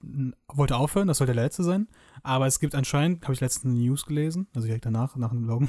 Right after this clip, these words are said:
<laughs> gestern, also, ähm, dass er vielleicht nochmal überlegen würde.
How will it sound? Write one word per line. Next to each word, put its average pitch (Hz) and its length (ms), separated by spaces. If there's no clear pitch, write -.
<laughs> - 100
gestern, 135 320
also, 127 280
ähm, 120 580
dass 131 140
er 127 100
vielleicht 123 300
nochmal 135 260
überlegen 127 480
würde. 170 240